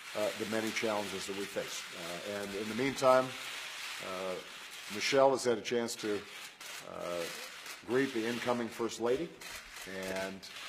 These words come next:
uh, we had, uh, an excellent, uh,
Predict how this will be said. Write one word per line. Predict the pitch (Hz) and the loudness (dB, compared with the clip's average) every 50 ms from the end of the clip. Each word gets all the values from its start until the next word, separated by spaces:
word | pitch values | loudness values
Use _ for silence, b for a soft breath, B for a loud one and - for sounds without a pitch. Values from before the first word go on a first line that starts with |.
| - - - - 90 | -10 -10 -12 -10 -10
uh, | 90 87 85 85 76 - - - - - - - - 101 104 | -8 -6 -6 -6 -8 -8 -8 -8 -8 -8 -8 -8 -6 -4 -2
we | 104 | 0
had, | 104 107 101 95 87 95 | 0 0 0 -2 -2 -4
uh, | 95 92 95 95 - - 98 95 85 - 90 95 101 | -4 -4 -4 -6 -6 -8 -10 -10 -8 -8 -6 -4 -4
an | |
excellent, | 110 110 - - 117 110 107 101 | -4 -4 -4 -4 -4 -4 -4 -4
uh, | - - - - - - - - - - - - - - - - - - - - | -6 -8 -8 -8 -8 -6 -6 -6 -8 -8 -8 -10 -8 -8 -8 -8 -8 -8 -8 -10